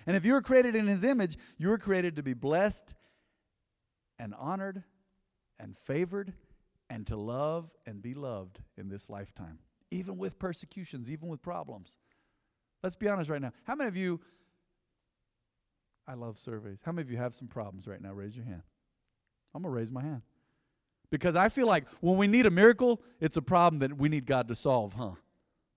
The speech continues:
That's just one way of looking at it. And we need, we need miracles, man. We do. We have needs from God. So praise God. You're serving the right one then. Do you guys remember those? Were they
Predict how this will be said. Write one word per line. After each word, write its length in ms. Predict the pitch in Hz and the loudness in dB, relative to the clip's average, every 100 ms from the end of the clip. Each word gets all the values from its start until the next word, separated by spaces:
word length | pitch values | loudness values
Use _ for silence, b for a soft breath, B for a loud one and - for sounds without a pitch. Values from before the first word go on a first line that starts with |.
| _ - | _ -2
That's 160 | 156 | 2
just 160 | 156 143 | 2 2
one 160 | 143 | 0
way 120 | 131 113 | 2 0
of 60 | |
looking 240 | 107 113 101 | -2 -4 -6
at 160 | 92 | -8
it. 80 | 92 _ _ _ _ _ - | -14 _ _ _ _ _ -10
And 140 | 117 | -4
we 140 | 147 226 | 0 2
need, 220 | 160 120 | 2 -2
we 140 | 135 190 | -2 0
need 160 | 143 | 0
miracles, 420 | 113 131 120 113 107 | 0 -2 -2 -8 -10
man. 200 | 107 117 | -8 -6
We 100 | 131 | -6
do. 160 | 123 | -6
We 220 | 104 143 | -6 -6
have 220 | 131 110 101 | -6 -8 -8
needs 280 | 113 127 | -6 -6
from 200 | 127 135 | -8 -12
God. 260 | 117 90 87 - _ _ _ _ _ | -10 -12 -16 -20 _ _ _ _ _
So 200 | - - | -14 -10
praise 400 | 107 - 143 123 | -10 -8 -6 -6
God. 320 | 117 110 90 - - _ _ _ _ _ - | -8 -12 -12 -16 -20 _ _ _ _ _ -4
You're 120 | 117 | -4
serving 480 | - 143 131 120 107 | 0 2 2 0 -2
the 80 | 101 | -2
right 220 | 101 104 | -4 -6
one 260 | 107 98 | -6 -8
then. 160 | 90 85 - _ _ _ _ _ _ _ _ _ | -10 -14 -18 _ _ _ _ _ _ _ _ _
Do 60 | 139 | -2
you 80 | |
guys 160 | 160 139 | -2 -2
remember 300 | 135 143 143 | -6 -8 -8
those? 260 | 131 110 127 | -8 -8 -12
Were 80 | |
they 140 | 120 | -10